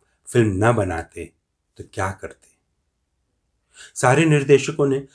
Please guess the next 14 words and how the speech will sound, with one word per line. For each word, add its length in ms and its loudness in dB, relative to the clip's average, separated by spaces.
खूब 260 -6
बढ़िया 340 2
बढ़िया 340 -2
जवाब 500 -6
दिए। 240 -16
जब 140 -6
मेरी 260 2
बारी 340 -2
आई, 260 -8
मुझसे 260 0
वही 240 0
सवाल 340 2
पूछा 380 -6
गया, 280 -6